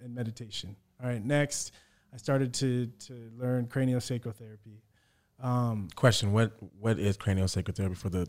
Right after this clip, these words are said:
Speaker 2: people out there? 'Cause I don't
Speaker 1: So
Speaker 2: even fully understand it.
Speaker 1: craniosacral therapy, i-, if you go on the website and you, and you, and you see what people are comfortable talking about, you know, it's a, it, it comes from osteopathy, which is a, a form of medicine that instead of giving pills,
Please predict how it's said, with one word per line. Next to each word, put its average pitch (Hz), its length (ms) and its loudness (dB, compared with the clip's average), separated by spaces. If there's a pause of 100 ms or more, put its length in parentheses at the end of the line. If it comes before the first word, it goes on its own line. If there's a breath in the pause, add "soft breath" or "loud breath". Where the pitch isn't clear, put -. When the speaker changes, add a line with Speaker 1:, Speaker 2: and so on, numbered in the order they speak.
Speaker 2:
people 92 260 -4
out 87 140 -2
there? 95 120 -4
'Cause 85 100 -4
I 90 140 2
don't 95 260 4 (260 soft breath)
Speaker 1:
So 151 400 2
Speaker 2:
even 180 160 0
fully 185 200 4
understand 180 340 2
it. 170 80 2
Speaker 1:
craniosacral - 20 -8
therapy, 147 560 0 (1040 soft breath)
i-, 180 140 2
if 175 140 2
you 190 80 0
go 214 160 8
on 214 140 4
the 175 80 0
website 151 520 2
and 143 100 0
you, 143 160 2
and 139 160 2
you, 139 240 -4 (180)
and 139 100 0
you 139 100 4
see 151 180 4
what 151 160 4
people 143 260 0
are 131 100 2
comfortable 143 480 0
talking 143 440 2
about, 143 520 0
you 135 100 -14
know, 123 320 -4 (320 soft breath)
it's 143 240 -2
a, 131 300 4 (120)
it, 160 160 -14
it 156 100 -6
comes 175 220 2
from 156 140 2
osteopathy, 127 840 0 (140)
which 143 180 -6
is 139 140 0
a, 139 40 2
a 131 140 -2
form 151 260 2
of 139 120 2
medicine 135 480 2
that 123 180 -2 (460 soft breath)
instead 160 300 4
of 143 120 4
giving 151 300 4
pills, 151 520 4